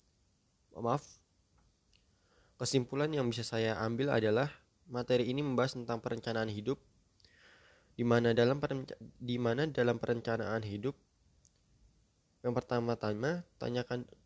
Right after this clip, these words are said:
kenapa kita merencanakan suatu hal,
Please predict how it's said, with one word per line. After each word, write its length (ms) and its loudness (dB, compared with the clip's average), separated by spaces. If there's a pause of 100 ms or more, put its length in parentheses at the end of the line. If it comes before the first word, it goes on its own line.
(300)
kenapa 340 0
kita 240 -8
merencanakan 720 -4
suatu 480 -4
hal, 240 0